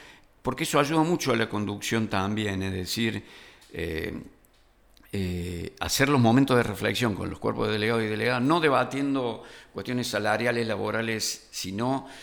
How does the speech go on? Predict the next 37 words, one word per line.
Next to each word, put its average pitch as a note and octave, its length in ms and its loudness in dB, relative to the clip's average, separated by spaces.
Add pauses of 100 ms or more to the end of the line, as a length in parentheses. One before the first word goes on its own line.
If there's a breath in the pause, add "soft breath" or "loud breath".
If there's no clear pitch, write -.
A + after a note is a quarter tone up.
(240 loud breath)
eh, F#2 520 0
enriqueciéndolas G#2+ 800 0
con, F#2+ 340 -2
con F2+ 200 -4
problemáticas G2+ 1080 0
y F2 140 -2
herramientas F#2 720 0
que - 160 -6
sirvan G2+ 540 4
para D#2+ 380 -4
una F2 200 -2
mejor F2 340 -2
elección F#2 480 -2
de F2+ 100 -6
cada, F#2 420 -2 (380 soft breath)
de E2+ 160 -8
cada F2+ 960 -2
resolución F2+ 540 -4
que G2+ 100 -4
tomen B2+ 580 4 (140)
o E2+ 120 -14
trabajen F#2+ 480 -4
con F2+ 140 -8
sus E2+ 140 -10
compañeros F#2 440 -6
y - 20 -12
compañeras F#2+ 360 -6
de G#2 120 -4
las A2 40 -2
escuelas. A2 440 -2 (480 loud breath)
Así G#2+ 260 -4
que A2+ 240 0 (220 loud breath)
estamos D3+ 340 6
muy G3 180 8
esperanzados E3 600 6
en D#3 100 2
poder B2 720 2